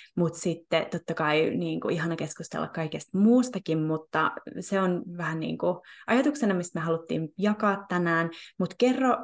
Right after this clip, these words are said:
ensin sun ihan niinku tarina ylipäänsä, koska sä oot joogaopettaja, sä oot kraniosakraaliterapeutti ja sitten myöskin tää N V C on osa sun, sun tota,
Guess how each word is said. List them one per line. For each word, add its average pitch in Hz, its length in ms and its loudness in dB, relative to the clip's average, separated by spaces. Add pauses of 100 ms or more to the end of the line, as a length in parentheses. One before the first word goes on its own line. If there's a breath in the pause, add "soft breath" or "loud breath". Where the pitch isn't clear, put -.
(100)
ensin 202 480 4
sun 170 280 -2
ihan 165 400 -2 (140)
niinku 190 600 0 (380 loud breath)
tarina 180 360 2
ylipäänsä, 170 600 0
koska - 260 -8
sä - 100 -8
oot - 140 -6
joogaopettaja, 196 680 2
sä - 100 -8
oot - 120 -12 (120)
kraniosakraaliterapeutti 170 1900 -2
ja - 100 -8
sitten - 480 -4
myöskin - 380 -4
tää 170 260 -2 (440 loud breath)
N 175 120 4
V 170 160 4
C 180 320 0
on 175 180 2
osa 196 220 -2
sun, 180 440 -4
sun 180 400 -4
tota, 233 440 -2